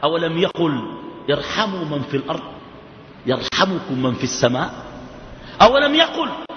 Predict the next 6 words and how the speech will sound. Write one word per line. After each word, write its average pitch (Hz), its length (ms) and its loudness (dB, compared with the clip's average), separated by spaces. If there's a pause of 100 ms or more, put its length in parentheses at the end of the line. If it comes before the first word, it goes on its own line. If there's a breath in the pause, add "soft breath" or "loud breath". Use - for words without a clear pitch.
"الراحمون 294 800 4 (400)
يرحمهم 277 680 2
الرحمن"؟ 262 540 2 (380)
من 349 200 4 (120)
لا 311 180 6
يرحم، 330 440 2